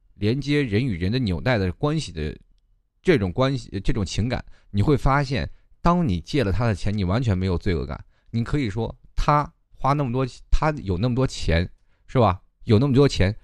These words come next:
我为什么不花他点儿？<laughs> 很多的人对于有钱的人有一种看法，比如说我们身边有很多有钱人啊，然后我们就去想要借他点钱，你会发现很难从他们手里能撬出一个子儿，因为你要知道，当一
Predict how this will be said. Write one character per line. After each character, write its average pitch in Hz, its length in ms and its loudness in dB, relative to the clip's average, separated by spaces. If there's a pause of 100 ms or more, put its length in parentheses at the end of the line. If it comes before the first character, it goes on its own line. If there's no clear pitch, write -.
(160)
我 101 120 6
为 156 140 8
什 117 60 8
么 117 80 6
不 - 100 4
花 - 300 0
他 107 120 6
点 82 140 4
儿？ - 60 -8
<laughs> - 1600 -10
很 117 100 2
多 208 120 4
的 190 120 4
人 135 180 2
对 147 160 -2
于 139 140 -2
有 101 140 0
钱 95 200 4
的 123 80 -2
人 104 140 -2
有 92 100 -2
一 95 40 -2
种 92 100 -4
看 82 240 -4
法， 78 160 -10
比 87 80 -10
如 98 100 -2
说 113 180 0
我 95 100 -2
们 85 100 -4
身 101 180 -4
边 104 120 -2
有 92 80 -4
很 85 180 -8
多 98 120 -4
有 90 120 -6
钱 85 240 -6
人 85 140 -10
啊， - 180 -18 (320)
然 90 120 -8
后 101 120 -4
我 90 80 -4
们 80 100 -6
就 101 120 -8
去 98 140 -12
想 87 220 -4
要 92 100 -2
借 - 200 -4
他 101 100 -2
点 85 180 -4
钱， 57 360 -10
你 101 120 -8
会 117 140 -2
发 120 180 0
现 120 160 -2
很 - 160 -6
难 80 140 -4
从 113 140 -6
他 85 120 0
们 85 180 -4
手 80 180 -6
里 90 80 -6
能 82 160 -4
撬 92 180 -2
出 85 140 -4 (260)
一 87 140 -10
个 92 80 -2
子 82 80 -6
儿， - 120 -16
因 120 140 -4
为 208 80 -4
你 175 120 -2
要 101 100 -2
知 143 140 -6
道， 120 140 0
当 147 240 -2
一 143 300 -6